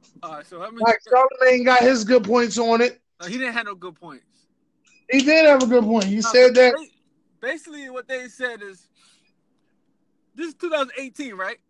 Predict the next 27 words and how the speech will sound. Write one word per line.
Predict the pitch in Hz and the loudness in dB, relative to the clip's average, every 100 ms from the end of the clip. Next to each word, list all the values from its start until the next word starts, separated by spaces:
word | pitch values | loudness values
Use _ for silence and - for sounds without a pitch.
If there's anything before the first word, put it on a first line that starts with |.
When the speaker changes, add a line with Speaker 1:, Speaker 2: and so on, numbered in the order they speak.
| _ _ _ _ _ _ _ _ _ - | _ _ _ _ _ _ _ _ _ 0
Speaker 2:
No, | 262 247 | 4 4
not | 269 262 247 | 4 2 2
that. | 262 233 | 0 2
That | 277 | 4
ain't | 294 | 2
what | 262 | 0
he | 247 | -4
said. | - 262 208 | -2 0 0
I'm | 240 | 0
gonna | |
tell | 233 262 | 0 0
you | |
what | 233 233 | 2 2
I | 233 | 2
Speaker 1:
I'm | |
saying | 214 | -2
this, | 202 - | -8 -10
this, | 330 - _ | -20 -20 _
he | 320 | -14
said | 349 285 | -10 -10
recent. | 254 427 - 156 _ | -12 -14 -16 -20 _
So | 240 196 _ _ _ | -14 -14 _ _ _
how | 294 349 | -2 -2
recent | 285 359 320 294 | -6 -18 -20 -20
is | 269 | -20
recent? | 277 392 _ 156 _ _ _ _ _ | -20 -20 _ -20 _ _ _ _ _
'Cause | _ | _